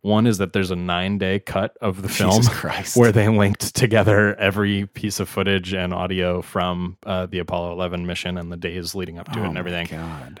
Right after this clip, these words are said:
Speaker 1: Um, every, uh, headset in mission control th-, of someone that was important or talking actively was recorded separately, which is a pretty big deal, to separate, um, recording, you know, tracks
Speaker 2: Right.
Speaker 1: on, on a multi-track. So it's,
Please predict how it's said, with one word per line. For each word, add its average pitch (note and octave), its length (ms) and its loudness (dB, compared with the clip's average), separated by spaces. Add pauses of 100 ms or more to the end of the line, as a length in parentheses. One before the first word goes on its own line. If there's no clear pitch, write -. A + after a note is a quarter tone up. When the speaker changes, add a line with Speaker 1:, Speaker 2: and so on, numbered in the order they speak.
(120)
Speaker 1:
Um, F#2+ 360 0
every, A#2 640 4 (140)
uh, G2+ 440 -2
headset B2+ 540 0
in G#2+ 140 -2
mission G#2 320 0
control G2+ 720 0 (200)
th-, G#2 120 -4
of G2 200 0
someone G#2 280 0
that F#2 120 -2
was F#2+ 140 -6
important F#2+ 460 -4
or F2+ 100 -6
talking F2+ 560 -6 (460)
actively F#2 640 -2
was F2+ 600 -4
recorded F#2 580 -4
separately, G2 680 -2 (120)
which F#2+ 200 -2
is D#2+ 140 -12 (180)
a G2 60 -12
pretty F#2 220 0
big F2 180 -2
deal, F2 240 -2
to F#2 220 -8
separate, - 480 -4 (180)
um, F#2+ 320 -10 (220)
recording, F#2 520 0
you G2 80 -2
know, E2 120 -4
tracks - 500 -2
Speaker 2:
Right. F#2 100 -8
Speaker 1:
on, F#2+ 220 -2
on F#2+ 160 -4
a E2+ 60 -2
multi-track. E2+ 680 -6
So F2+ 200 -2
it's, - 180 -6